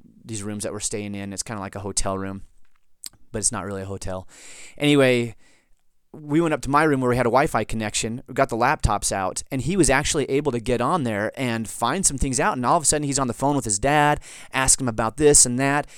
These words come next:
And so I don't know if that's gonna be the true story for everybody who tries this, but it worked for him, and he actually got really excited about it, and I was,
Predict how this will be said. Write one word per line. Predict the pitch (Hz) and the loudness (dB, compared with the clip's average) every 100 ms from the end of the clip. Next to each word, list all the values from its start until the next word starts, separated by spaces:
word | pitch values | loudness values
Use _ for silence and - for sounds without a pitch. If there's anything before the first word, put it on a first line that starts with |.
| - - | -20 -14
And | 135 | -6
so | 135 151 135 | -2 0 0
I | 147 | 0
don't | 190 | 0
know | 165 156 | 2 0
if | - | 0
that's | 147 156 | -2 0
gonna | - 151 | -2 -2
be | 127 127 | -4 -4
the | 117 | -6
true | - 139 135 | -6 -2 0
story | 127 131 127 | 0 0 0
for | 139 117 | -2 -2
everybody | 117 139 143 156 | -4 -2 -2 -2
who | 165 | -4
tries | 165 165 180 175 | -4 -2 -2 -2
this, | 196 180 - - - | 0 0 -2 -20 -6
but | 127 147 | 2 2
it | - | 2
worked | - 135 151 180 | -4 -2 -2 -2
for | 127 | -4
him, | 120 165 | -2 -2
and | 135 | -2
he | 123 | -2
actually | 165 185 147 | -4 -2 -2
got | 127 123 110 | -2 -2 -2
really | 135 | -2
excited | 120 - 107 117 | -2 -2 -2 -4
about | 107 98 | -4 -4
it, | 98 | -4
and | 117 | -6
I | 113 | -6
was, | 107 | -6